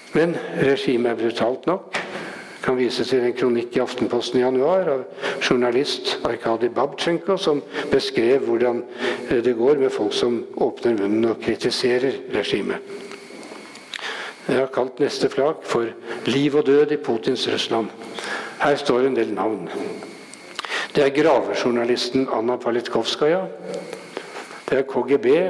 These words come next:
og F S B-avhopperen Aleksandr Litvinenko. Menneskerettighetsaktivisten Natalia Estemirova og menneskerettighetsadvokaten Sergej Magnitsky.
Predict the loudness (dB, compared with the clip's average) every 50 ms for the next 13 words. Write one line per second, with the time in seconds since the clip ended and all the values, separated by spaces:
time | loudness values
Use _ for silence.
0 | 2 2 2 2 2 2 2 0 0 0 -2 -2 0 0 2 2 2 2 2 0
1 | 0 0 0 0 0 -2 -2 0 0 0 0 0 -2 -4 -8 -10 -12 -10 -10 -8
2 | -8 -8 -4 -2 2 2 2 0 0 -2 0 0 2 2 0 2 2 0 0 0
3 | 0 0 2 2 0 -2 -2 -4 -2 -2 -2 -2 -2 -8 -12 -10 -8 -8 -8 -8
4 | -8 -10 -12 -14 -16 -16 -16 -16 -16 -16 -16 -18 -18 -18 -18 -20 -16 -2 2 4
5 | 4 6 4 4 2 0 -2 2 2 2 0 2 2 4 4 4 2 0 -2 -2
6 | -2 -2 -2 0 2 2 2 0 0 0 2 2 0 0 -2 -8 -12 -12 -10 -10
7 | -8 -10 -6 0 2 2 2 4 2 2 2 4 4 2 2 2 0 0 -2 0
8 | 0 2 4 4 4 4 2 2 0 0 -2 -4 -8 -10 -10 -8 -8 -8 -8 -10
9 | -12 -14 -14 -16 -16 -16 -18 -18 -20 -16 -4 0 2 4 4 4 4 4 4 2
10 | 2 2 0 -2 0 0 0 0 2 0 0 0 0 0 -2 -2 0 0 -2 -2
11 | 0 0 0 0 -2 -2 0 0 0 0 2 2 2 2 4 2 2 2 2 0
12 | -2 0 0 0 0 0 -2 -4 0 2 2 2